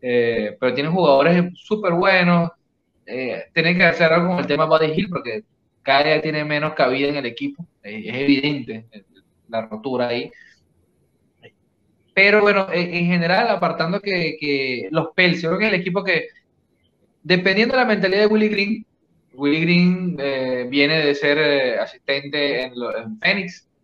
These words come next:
eh, un jugador de la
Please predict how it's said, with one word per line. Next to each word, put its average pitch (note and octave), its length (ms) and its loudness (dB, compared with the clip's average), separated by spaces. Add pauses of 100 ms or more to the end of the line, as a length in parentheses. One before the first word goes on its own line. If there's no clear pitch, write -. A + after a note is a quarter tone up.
(720)
eh, G2+ 300 -18
un B2 600 -10
jugador A#2+ 420 -2
de C3+ 80 0
la A#2 580 -2